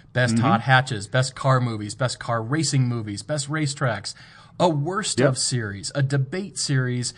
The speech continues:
Speaker 1: and then a how-to series as well. How to Drive in Winter kicks it off for this podcast,
Speaker 2: Mm-hmm.
Speaker 1: and I'm looking forward. It's gonna be fun.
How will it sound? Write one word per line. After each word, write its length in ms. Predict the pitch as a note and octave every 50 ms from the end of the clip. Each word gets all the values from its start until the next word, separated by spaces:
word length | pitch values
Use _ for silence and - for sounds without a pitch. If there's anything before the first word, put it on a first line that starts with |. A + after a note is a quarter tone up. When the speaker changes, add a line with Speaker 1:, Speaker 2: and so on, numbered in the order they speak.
| - - - - _ _ -
Speaker 1:
and 120 | C#3+ D#3+
then 140 | E3 F3 F3+
a 20 |
how-to 520 | D3+ C3 E3 F#3 F#3 - - - G#3+ G#3 F3+
series 440 | - - - B2+ A2 G2+ G#2 G2 A2+
as 140 | A#2 G#2
well. 300 | A2+ A#2+ B2 A#2 G#2 G2
How 360 | G2 - - - - C#3 D3 D#3
to 60 | D3 C#3+
Drive 300 | C3+ B2+ B2+ B2+ B2 B2
in 120 | A#2+ A2+
Winter 340 | A2 B2 B2 A2 G#2 G2+ G2+ - - - - - - - -
kicks 320 | - - G3+ - - -
it 80 | F3 C#3
off 260 | B2+ A#2 A2+ A#2 - -
for 80 | A#2+
this 260 | A2 G#2 C3+ C#3+ C#3 -
podcast, 720 | - A#2 G#2 G2+ G2+ - - A2+ G#2 G2+ G#2+ G#2+ - A2
Speaker 2:
Mm-hmm. 280 | G#2+ G#2 F#2+ G#2+ A#2 B2+ - -
Speaker 1:
and 120 | - C#3 C#3+
I'm 100 | D3+ E3
looking 220 | F#3+ F#3 A3 E3
forward. 380 | - E3+ E3+ D#3+ B2+ - - - -
It's 180 | - C3+ C#3 -
gonna 120 | F3+ F3+
be 100 | F3 D#3+
fun. 280 | C#3 - C3 G#2+ G#2+